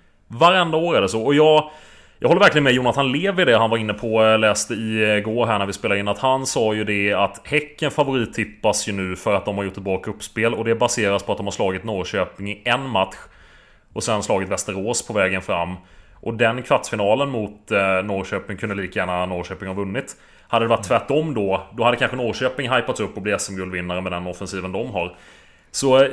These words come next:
det, Häcken är, Häcken är svåra. Jag har ju en ständig teori att, eh, Häcken inte kommer bli, eh, att de inte kommer vinna S M-guld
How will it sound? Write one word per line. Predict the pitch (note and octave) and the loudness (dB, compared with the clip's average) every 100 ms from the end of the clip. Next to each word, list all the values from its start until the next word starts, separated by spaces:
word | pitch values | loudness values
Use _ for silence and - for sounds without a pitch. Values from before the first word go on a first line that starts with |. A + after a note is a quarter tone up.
| C3+ | 0
det, | D#3 - | -4 0
Häcken | D3 D#3 - F#3+ | 0 0 0 0
är, | D3+ E3+ D#3+ | 2 4 4
Häcken | C#3+ D3 F3 | 4 2 -2
är | |
svåra. | B2 D3 A2 G#2+ C#3 | 0 2 4 4 2
Jag | C#3+ D3+ | 2 2
har | D#3 | 2
ju | |
en | C#3+ | 0
ständig | - C3+ B2 | 0 -2 0
teori | D#3 C3+ A2+ A2 | -2 0 2 2
att, | G#2+ - A#2 | 0 -2 0
eh, | A2 | 0
Häcken | G#2+ G#2 - A2 | 0 -4 -6 -6
inte | G#2+ G2+ - | -4 -8 -8
kommer | G#2+ A#2 G#2+ A2+ B2 A#2 A2+ | -6 -4 -2 -2 -2 -2 -4
bli, | G#2 G#2 G2 G2+ | -4 -4 -2 0
eh, | F#2+ F#2+ F2 - _ _ _ _ _ _ - _ _ _ _ - - | 0 -2 -8 -14 _ _ _ _ _ _ -16 _ _ _ _ -18 -6
att | B2+ | -4
de | B2 | -2
inte | A#2 | -4
kommer | - A#2+ C3 | -2 -2 -2
vinna | B2 G#2 G2+ G2+ | -2 0 2 4
S | G2 - - | 2 0 -2
M-guld | G2+ G2+ F#2+ | -4 -4 -4